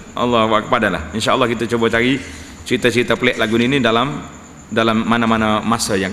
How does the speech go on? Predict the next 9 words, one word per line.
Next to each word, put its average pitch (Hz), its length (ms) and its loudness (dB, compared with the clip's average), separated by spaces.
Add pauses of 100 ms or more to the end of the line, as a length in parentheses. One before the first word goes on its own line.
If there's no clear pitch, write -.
dan 110 160 -2
kesempatan 90 640 -4
yang 76 80 -6
lain. 69 140 -12 (3500)
Adapun, 190 480 4
eh, 143 300 4 (1900)
hikmat 180 640 2
anggota 165 480 2
manusia. 113 400 0